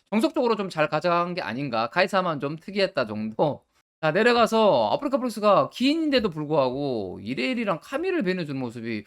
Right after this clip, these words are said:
아, 뭐 하려고 하지? 뭐 그런 생각이 들었었고, 농심은 오리아나 신드라를 배내줬는데 오리아나 같은 경우는 당연히 플라이 선수가 잘하고 신드라는 요즘에 또 티어가 높으니까 배는 해줬는데, 이걸 보면서 우리가 아주 선보였던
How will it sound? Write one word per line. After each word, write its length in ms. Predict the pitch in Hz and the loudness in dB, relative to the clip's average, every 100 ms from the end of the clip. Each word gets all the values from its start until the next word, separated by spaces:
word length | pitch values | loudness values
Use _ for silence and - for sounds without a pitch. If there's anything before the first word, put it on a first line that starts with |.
| - _ | -14 _
아, 80 | 175 | -12
뭐 260 | 147 165 254 | -2 4 4
하려고 340 | 330 302 202 | 4 0 2
하지? 340 | 160 - 370 494 | 2 0 -6 -6
뭐 140 | 185 139 | -12 -6
그런 180 | 170 175 | -4 -4
생각이 240 | 170 127 | -4 -6
들었었고, 640 | 123 127 117 - 196 320 _ - _ _ | -8 -12 -12 -6 -6 -6 _ -20 _ _
농심은 580 | 147 180 185 220 247 269 - | -2 -2 0 2 2 0 -4
오리아나 560 | 98 123 208 277 269 214 | -6 -2 4 4 4 2
신드라를 460 | 180 165 151 131 | -2 -2 0 0
배내줬는데 680 | 113 113 107 104 107 117 101 | -2 -6 -8 -8 -6 -4 -6
오리아나 380 | 95 180 240 233 | -4 0 0 0
같은 180 | 214 180 | -4 -6
경우는 200 | 170 139 | -8 -8
당연히 560 | 127 135 147 208 240 _ _ - | -8 -6 -6 -6 -8 _ _ 0
플라이 180 | 220 | 0
선수가 280 | 180 143 123 | 0 -4 -8
잘하고 480 | - 104 113 107 107 | -6 -6 -4 -4 -6
신드라는 500 | - 180 190 180 156 | -10 -4 0 0 0
요즘에 260 | 117 113 123 | -4 -6 -8
또 100 | 120 | -10
티어가 280 | - 208 180 | -6 -4 -4
높으니까 680 | 107 - - 123 - 139 160 | -8 -10 -10 -10 -2 0 0
배는 200 | 117 113 | -2 -6
해줬는데, 520 | 120 117 104 120 104 | -6 -8 -8 -6 -6
이걸 220 | 131 220 | 0 0
보면서 460 | 185 185 170 190 - - - - | 0 -4 -2 0 -2 -6 -20 -16
우리가 720 | 117 139 127 135 120 110 - - | -8 -6 -2 0 0 -2 -6 -10
아주 240 | 123 120 | -10 -8
선보였던 720 | 123 160 160 120 - 170 220 | -8 -4 -2 -4 -2 -2 -2